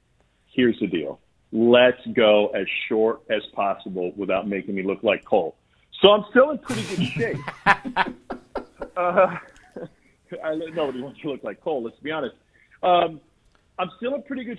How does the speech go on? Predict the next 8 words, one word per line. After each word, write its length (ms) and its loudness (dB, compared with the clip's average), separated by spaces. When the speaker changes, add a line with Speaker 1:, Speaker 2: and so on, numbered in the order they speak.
Speaker 1:
shape. 300 -4
I 160 -2
have 280 -8
grown 680 -6
and 400 -6
shaved 460 -4
my 500 -4
full 240 -4